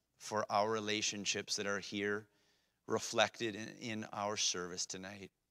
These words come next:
We pray for husbands and wives who would give your forgiveness to one another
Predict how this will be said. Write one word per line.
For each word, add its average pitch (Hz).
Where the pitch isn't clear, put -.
We 107
pray 107
for 110
husbands 107
and 98
wives 101
who 110
would 92
give 101
your 98
forgiveness 95
to 101
one 101
another 98